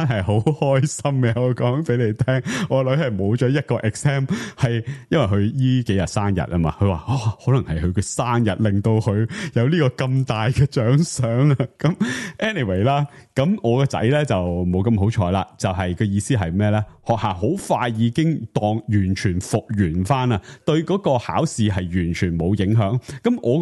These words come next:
個女呢，係本來開頭個措施係點呢？話將所有考試延遲一日，我諗係嗰個敏感期啊，啱啱俾贖款。嗱，最後嗰個故事嘅發展係應該係呢個 system 嗰個係交咗贖款嘅，而嗰個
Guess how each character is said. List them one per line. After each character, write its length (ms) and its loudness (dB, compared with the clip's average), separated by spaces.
個 100 2
女 80 2
呢， 80 2
係 120 2
本 260 0
來 380 0
開 360 -2
頭 240 -2
個 120 0
措 280 0
施 180 -2
係 180 -2
點 160 0
呢？ 160 0
話 160 0
將 160 0
所 220 -2
有 100 2
考 220 -2
試 260 -2
延 260 0
遲 160 -4
一 120 0
日， 260 0
我 120 0
諗 60 0
係 180 0
嗰 160 0
個 0 -
敏 280 -2
感 280 -2
期 240 -4
啊， 200 -2
啱 40 0
啱 260 0
俾 360 -2
贖 260 -6
款。 160 -2
嗱， 80 -14
最 120 -2
後 100 0
嗰 160 0
個 120 -2
故 220 -2
事 260 -4
嘅 100 0
發 140 -4
展 180 -2
係 160 -2
應 260 0
該 120 0
係 600 -2
呢 180 2
個 100 0
system 540 -6
嗰 160 -2
個 160 -4
係 160 -6
交 180 -4
咗 100 0
贖 280 -6
款 140 -2
嘅， 100 0
而 760 -4
嗰 40 2
個 140 -2